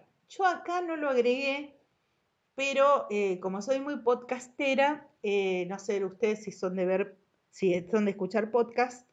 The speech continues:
hay lanzamientos de podcast últimamente muy buenos, todas las, eh, las redes de, de podcast, como Anfibia, como Radio Ambulante, como Posta F M, están lanzando uno, un, unos productos muy buenos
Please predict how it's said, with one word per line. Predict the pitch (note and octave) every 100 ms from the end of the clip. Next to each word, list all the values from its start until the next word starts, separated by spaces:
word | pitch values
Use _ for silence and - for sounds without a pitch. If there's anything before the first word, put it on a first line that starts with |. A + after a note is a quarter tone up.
| _ _ _ _
hay | C4+ D#4
lanzamientos | D4+ D4 C4 C#4 C4+
de | A#3+
podcast | A#3 B3+ C4+ - _ _ - C4 C4 - -
últimamente | A#3 A#3+ A3+ A3+ B3 B3+ B3
muy | A#3 D4
buenos, | C4+ B3+ C#4 C4+ B3+ C#4 C#4+ - _ _ _ _
todas | A#3+ B3+ A#3
las, | G3+ G3+ G#3 - -
eh, | F#3 F3+ F3 E3 E3 D#3+ - _ _ _ _ _
las | - F#3
redes | G3 A3 A#3+ A3
de, | F3+ F3 E3+ E3
de | E3
podcast, | E3 A3 B3 A#3+ - G3+ G#3 - -
como | F3 E3+ E3
Anfibia, | E3 E3+ G#3+ A3 G#3 G3 F3
como | E3 E3
Radio | F3 F#3+ F#3
Ambulante, | F3 E3 F#3+ G#3 G#3 G3+ F#3+ F3
como | E3 D#3 D#3 D#3 D#3 D3+ -
Posta | F#3 E3 E3+ E3 E3
F | E3 E3 F#3+ A3+
M, | A3+ A3 A3 - _ _ _
están | F3+ - A#3+ B3
lanzando | A3 A3 A#3+ A#3 A#3+
uno, | G#3+ A3 A3 G3
un, | F#3+ F#3+ F#3 F3+ -
unos | G3 G#3+ A3
productos | F#3+ A3 A3+ G#3+
muy | A3+ C#4 C#4
buenos | C#4 C#4 B3+ C4 E4